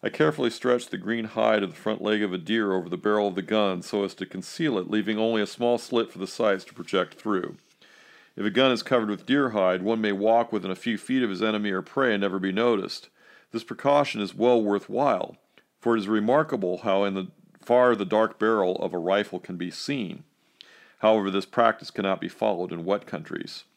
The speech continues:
I also took with me a piece of charcoal to use as camouflage, and an inch of pencil and some writing paper instead of depending on a knife and blood or charcoal for writing on bark or rock, as the old scouts did.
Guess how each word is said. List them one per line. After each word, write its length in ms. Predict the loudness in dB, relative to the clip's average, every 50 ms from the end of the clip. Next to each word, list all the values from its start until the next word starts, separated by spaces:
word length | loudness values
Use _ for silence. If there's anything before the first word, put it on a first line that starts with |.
| _ _ _ _ _ _ _ _ _ _ _ _ _ _ _ _ _ _ _ _ -20 -18 -18 -20 -20 -18 -2 2
I 80 | 4 4
also 240 | 6 4 2 -2
took 240 | -4 -2 -4 -4 -2
with 160 | -4 -4 -2
me 80 | -2 -2
a 60 | -2
piece 220 | -2 -2 -4 -4 -4
of 80 | -6
charcoal 380 | -4 -2 0 0 0 0 -4 -4
to 120 | -4 -4
use 200 | -4 -4 -4 -4
as 80 | -6 -8
camouflage, 720 | -6 -4 -2 -2 -2 -4 -6 -4 -4 -2 -2 -2 -4 -6 -8 -12 -16 -20 -14 -8
and 100 | -6 -4
an 80 | -4 -2
inch 240 | -2 -2 -2 -2 -4
of 100 | -6 -4
pencil 360 | 0 0 0 0 -2 -4 -4
and 100 | -4 -4
some 160 | -4 -2 0
writing 300 | 2 2 2 2 0 -2
paper 340 | -2 -2 -2 -2 -2 -4 -6
instead 280 | -8 -6 -4 -4 -4
of 120 | -4 -4 -6
depending 380 | -8 -8 -6 -4 -4 -2 -2
on 100 | -2 -2
a 80 | -4 -2
knife 300 | -2 0 0 0 0 -2
and 120 | -6 -8
blood 240 | -4 0 2 2 2
or 120 | 2 0 0
charcoal 360 | 0 0 0 0 0 -2 -6
for 140 | -4 -4 -4
writing 300 | 0 0 0 0 0 -2
on 160 | -6 -4 -2
bark 280 | 0 0 0 0 -2
or 60 | -4 -4
rock, 380 | 0 2 2 2 2 0 -2
as 100 | -8 -8
the 80 | -6 -4
old 160 | -4 -4 -6
scouts 400 | -6 -4 -2 0 0 0 -2 -6
did. 300 | -10 -10 -10 -10 -10 -12